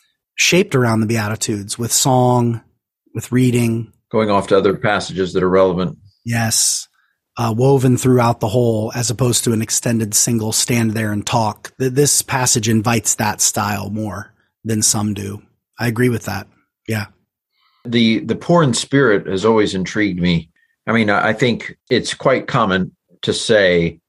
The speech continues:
Speaker 2: there are very few truly poor people in, uh, in the American church. And I could see that being a matter of some
Speaker 1: On a global scale,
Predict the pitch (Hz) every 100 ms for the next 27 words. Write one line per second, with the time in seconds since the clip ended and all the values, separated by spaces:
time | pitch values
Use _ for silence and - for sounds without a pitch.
0 | _ - - 110 107 101 110 120 - 117
1 | 95 - _ - - 127 98 90 - 107
2 | - 104 87 85 85 95 87 80 - _
3 | _ _ _ _ _ 87 80 78 95 92
4 | 85 87 85 85 78 101 76 76 - -
5 | _ _ - 104 101 92 82 - _ _
6 | _ _ - 117 139 127 - - 117 110
7 | - 104 101 90 92 92 92 85 80 -
8 | 151 139 123 143 139 127 - - 131 117
9 | 110 107